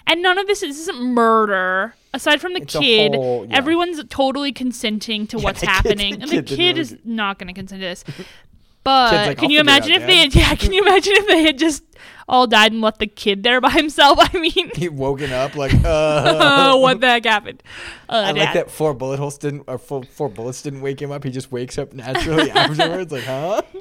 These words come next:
Speaker 1: Okay, so we're laughing, but it's really upsetting.
Speaker 2: It's so
Speaker 1: He,
Speaker 2: upsetting.
Speaker 1: he kills his son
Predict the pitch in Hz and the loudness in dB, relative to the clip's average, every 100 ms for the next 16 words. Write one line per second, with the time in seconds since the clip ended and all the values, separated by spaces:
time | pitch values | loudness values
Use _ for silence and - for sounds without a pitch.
0 | - 302 311 262 302 294 277 196 202 220 | -6 0 0 0 -2 -2 0 -2 -2 -6
1 | 214 196 180 - - - 208 156 - 127 | -6 -4 -6 -6 -10 -6 -4 -6 -10 -12
2 | 165 190 139 - - 254 247 226 113 107 | -12 -6 -6 -2 0 0 0 -2 -4 -4
3 | 233 - 247 247 339 - - 208 180 214 | -6 -4 -4 -4 -6 -8 -4 -4 -4 -10